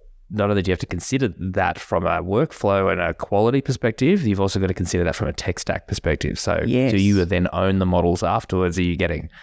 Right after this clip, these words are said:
Speaker 1: Word documents back? You know, a-, is that how you wanna present S O As? How do, how does that work with the S O A presentation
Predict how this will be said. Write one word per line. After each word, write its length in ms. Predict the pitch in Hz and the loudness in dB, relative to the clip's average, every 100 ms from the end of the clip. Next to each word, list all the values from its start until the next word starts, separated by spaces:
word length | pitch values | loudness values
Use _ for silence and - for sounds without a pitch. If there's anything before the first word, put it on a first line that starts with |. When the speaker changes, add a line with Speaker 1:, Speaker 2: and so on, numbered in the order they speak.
| - - | -20 -6
Speaker 1:
Word 400 | 92 95 95 95 | 0 2 2 0
documents 540 | 95 - 92 85 82 | -2 0 0 0 -2
back? 500 | - 87 82 - - - - - - - - | -4 -4 -4 -8 -16 -20 -20 -20 -20 -20 -4
You 180 | - 92 | 0 2
know, 240 | 90 82 85 | 2 2 0
a-, 160 | 90 - | -2 0
is 180 | 95 90 | 0 2
that 160 | 92 | -2
how 140 | 101 95 | 0 0
you 180 | 95 | 2
wanna 220 | 87 87 85 | 2 0 0
present 500 | 92 87 82 98 - | -4 -2 -2 -2 -2
S 200 | 98 - | -2 -2
O 160 | 95 90 | 0 2
As? 360 | 92 90 90 87 | 2 2 2 0
How 220 | 98 95 | 0 0
do, 260 | 87 78 87 | 0 -4 -4
how 180 | 104 107 | -2 0
does 100 | 98 | 0
that 180 | 92 85 | -2 2
work 300 | 87 85 - | 2 2 -2
with 200 | 87 - | -4 0
the 320 | 85 82 80 - - - _ - | 0 0 -2 -10 -20 -20 _ -4
S 180 | 95 - | -2 0
O 140 | 85 82 | 0 0
A 100 | 80 | 0
presentation 1000 | - 90 85 78 - 87 - 95 92 | -2 0 -2 -2 0 0 2 2 2